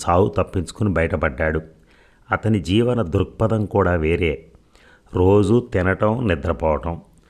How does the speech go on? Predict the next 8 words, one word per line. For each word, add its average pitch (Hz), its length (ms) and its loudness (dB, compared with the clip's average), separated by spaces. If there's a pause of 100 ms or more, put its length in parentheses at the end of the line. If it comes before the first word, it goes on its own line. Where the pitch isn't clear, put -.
(340)
రోజూ 110 420 4
పనిచేసి 98 640 0
ఆఫీస్కి 87 540 0
మొక్కుబడిగా 87 720 0
వెళ్ళటం, 76 560 -4 (200)
కాగితాలని 85 920 -4
నలుపు 92 400 0
చేయటం, 80 520 -4